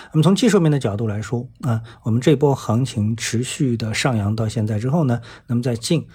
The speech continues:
呃，一个多星期的交易时间当中构筑了一个中枢。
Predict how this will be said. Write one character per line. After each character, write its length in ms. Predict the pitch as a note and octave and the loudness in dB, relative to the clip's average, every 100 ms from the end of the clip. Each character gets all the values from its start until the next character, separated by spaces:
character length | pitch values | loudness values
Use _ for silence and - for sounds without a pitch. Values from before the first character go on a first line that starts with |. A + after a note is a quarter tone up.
| - - - | -20 -20 -4
呃， 180 | A2+ | -2
一 140 | G#2+ A2 | 0 0
个 100 | A#2+ | 0
多 160 | A#2+ | 0
星 220 | A#2 C3 C3+ | 0 2 0
期 220 | - B2 | 0 -4
的 120 | G#2+ | -4
交 220 | A#2+ A#2 | -2 0
易 80 | G#2+ | 0
时 160 | G2+ G#2 | -2 -2
间 140 | G#2 | -2
当 120 | G#2+ | 0
中 140 | A2 G#2+ | 0 -2
构 140 | - C3 | 0 0
筑 100 | A2+ | 0
了 80 | G#2+ | -2
一 20 | |
个 60 | |
中 160 | G2+ A#2+ | 0 0
枢。 160 | D3+ | -2